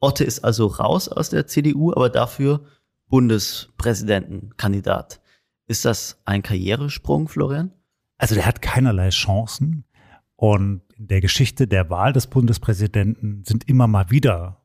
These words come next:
Speaker 2: außergewöhnliche Gestalten zum
Speaker 1: Richter
Speaker 2: Tragen gekommen.
Speaker 1: Alexander Holt,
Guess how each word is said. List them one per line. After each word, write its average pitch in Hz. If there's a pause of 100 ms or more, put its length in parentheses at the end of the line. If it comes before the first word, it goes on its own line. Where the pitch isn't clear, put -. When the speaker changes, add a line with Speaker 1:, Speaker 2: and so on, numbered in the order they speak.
(120)
Speaker 2:
außergewöhnliche 95
Gestalten 95
zum 107
Speaker 1:
Richter 113
Speaker 2:
Tragen 107
gekommen. 101
Speaker 1:
Alexander 110
Holt, 117